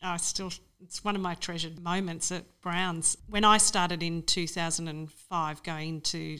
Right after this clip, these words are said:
two thousand six vintage, we hadn't had a Noble Riesling since two thousand and two. So there was a big dry period there. So there was a lot of, you know, pressure on for getting a Noble this year. And they'd,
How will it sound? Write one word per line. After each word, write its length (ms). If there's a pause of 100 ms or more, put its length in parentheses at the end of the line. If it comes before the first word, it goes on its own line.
(140)
two 140
thousand 340
six 320
vintage, 640
we 160
hadn't 300
had 200
a 40
Noble 360
Riesling 500
since 680 (120)
two 140
thousand 320
and 100
two. 360 (260)
So 180
there 120
was 180
a 180
big 220
dry 280
period 440
there. 160
So 180
there 140
was 140
a 80
lot 280
of, 120 (180)
you 120
know, 140 (320)
pressure 440
on 340
for 320 (220)
getting 260
a 60
Noble 320
this 280
year. 260
And 220 (120)
they'd, 220